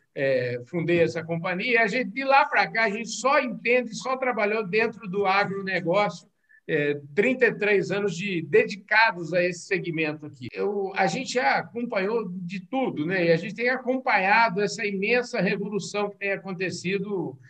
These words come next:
eu acho que na vida, de uma forma geral. Nos últimos dois anos, então, a gente, nossa, teve um,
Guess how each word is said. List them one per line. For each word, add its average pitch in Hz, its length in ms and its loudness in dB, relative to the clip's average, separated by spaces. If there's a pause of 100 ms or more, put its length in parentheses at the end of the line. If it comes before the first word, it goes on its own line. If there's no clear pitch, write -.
(200)
eu - 100 -6
acho 359 180 2
que 359 100 -4
na 285 280 4
vida, 165 600 2
de - 140 -8
uma 175 240 0
forma 196 260 2
geral. 165 560 0
Nos 196 200 0
últimos 247 360 -2
dois 190 300 2
anos, 202 260 0
então, 220 440 -2
a 214 80 -2
gente, 190 600 -4
nossa, 190 360 -6
teve 185 340 0
um, 160 180 -6